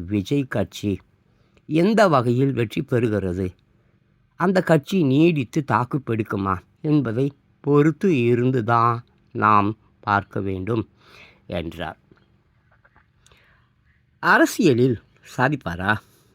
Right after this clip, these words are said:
மாமல்லபுரம் அடுத்த ஆண்டிக்குப்பம் கிராமத்தை சேர்ந்த ஏ டி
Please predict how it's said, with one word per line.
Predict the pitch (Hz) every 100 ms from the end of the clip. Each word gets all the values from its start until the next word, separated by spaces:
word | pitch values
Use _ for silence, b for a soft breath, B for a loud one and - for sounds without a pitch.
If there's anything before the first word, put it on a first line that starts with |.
| -
மாமல்லபுரம் | 120 147 175 127 104 104 113 131
அடுத்த | 110 104 - 101 101 - _ -
ஆண்டிக்குப்பம் | 139 165 170 - 113 127 110
கிராமத்தை | 101 113 117 107 101
சேர்ந்த | - 104 101 113 98 _ _ _
ஏ | 107 135 139
டி | - 160